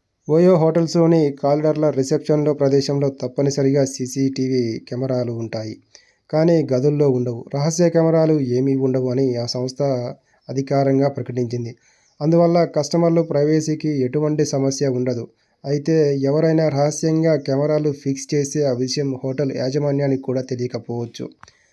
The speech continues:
అందువల్ల కస్టమర్లు హోటల్ గదుల్లోకి వెళ్ళాక సీక్రెట్ కెమెరాలు ఉన్నాయో లేదో చెక్ చేసుకోవడం మేలు.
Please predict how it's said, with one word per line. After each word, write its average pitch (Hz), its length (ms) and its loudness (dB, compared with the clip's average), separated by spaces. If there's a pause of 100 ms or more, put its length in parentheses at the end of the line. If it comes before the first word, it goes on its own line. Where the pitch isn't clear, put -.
(220)
అందువల్ల 156 420 2 (260)
కస్టమర్లు 165 800 2 (480)
హోటల్ 156 280 2
గదుల్లోకి 165 540 2
వెళ్ళాక 151 540 2
సీక్రెట్ 143 440 -2
కెమెరాలు 139 440 2
ఉన్నాయో 143 500 0
లేదో 127 320 0
చెక్ 131 300 -8
చేసుకోవడం 131 520 -2
మేలు. 117 360 -6